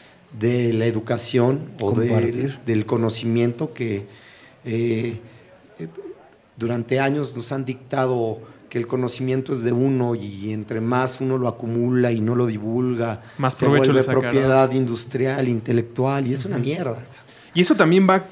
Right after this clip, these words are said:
Speaker 3: con semillas y
Speaker 1: Con
Speaker 3: derechos de autor sobre ciertas
Speaker 1: Pues,
Speaker 3: semillas,
Speaker 1: digo,
Speaker 3: claro.
Speaker 1: justo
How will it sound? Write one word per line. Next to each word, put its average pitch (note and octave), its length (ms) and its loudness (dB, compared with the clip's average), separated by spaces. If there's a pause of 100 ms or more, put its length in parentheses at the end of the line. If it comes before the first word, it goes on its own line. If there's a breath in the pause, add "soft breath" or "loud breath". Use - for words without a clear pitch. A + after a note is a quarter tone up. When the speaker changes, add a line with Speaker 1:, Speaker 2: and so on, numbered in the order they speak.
(140)
Speaker 3:
con C#3 600 0
semillas D#3+ 960 2
y B2 140 -2
Speaker 1:
Con A#2+ 100 2
Speaker 3:
derechos C#3+ 380 2
de C3 60 2
autor B2+ 380 4
sobre A2 440 0
ciertas C3 340 -2
Speaker 1:
Pues, - 20 -14
Speaker 3:
semillas, A#2+ 480 -2
Speaker 1:
digo, G#3+ 160 2
Speaker 3:
claro. - 1300 -8
Speaker 1:
justo D3+ 880 2